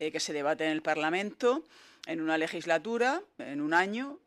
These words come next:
eh, de la legislatura, y, bueno, pues el señor Marín se ha pasado casi todo el tiempo de intervención de sus veinte minutos hablando del gobierno de España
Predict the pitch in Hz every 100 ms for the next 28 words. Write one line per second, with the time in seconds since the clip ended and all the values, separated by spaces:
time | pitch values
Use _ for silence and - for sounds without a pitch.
0 | _ _ 147 143 147 151 151 170 175 175
1 | 208 220 240 254 220 165 143 139 143 143
2 | 151 160 143 151 151 151 160 156 165 147
3 | - - 139 156 160 151 151 - 135 151
4 | 147 147 156 156 156 151 147 151 147 147
5 | 160 147 156 139 151 156 151 151 151 156
6 | 143 143 147 151 147 147 151 156 151 151
7 | 156 151 160